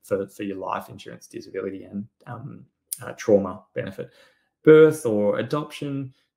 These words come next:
dependent child starting high school, dependent child starting primary school, and you can see there's a lot of things here. Divorce, spouse dying, uh, increase to a business line. So if you've got a business and, and you're increasing the loan of the business,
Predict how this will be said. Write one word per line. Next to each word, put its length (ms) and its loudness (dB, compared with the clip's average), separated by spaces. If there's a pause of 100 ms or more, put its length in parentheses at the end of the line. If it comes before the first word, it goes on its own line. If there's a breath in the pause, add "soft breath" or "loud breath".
dependent 420 0
child 320 -2
starting 380 -8
high 320 -8
school, 460 -2
dependent 420 -6
child 400 -4
starting 340 -12
primary 380 -4
school, 460 -4
and 200 -8
you 60 -4
can 100 -6
see 160 -4
there's 160 -2
a 60 2
lot 220 2
of 120 -4
things 260 -8
here. 180 -10
Divorce, 600 -4
spouse 400 -4
dying, 480 -8 (720)
uh, 240 -2
increase 320 2
to 80 -2
a 60 -2
business 440 0
line. 240 -4
So 120 -6
if 100 -4
you've 80 -10
got 160 6
a 40 4
business 440 -4
and, 180 -6
and 140 -6
you're 100 -4
increasing 380 -8
the 80 -4
loan 320 -2
of 80 -6
the 40 -6
business, 440 -8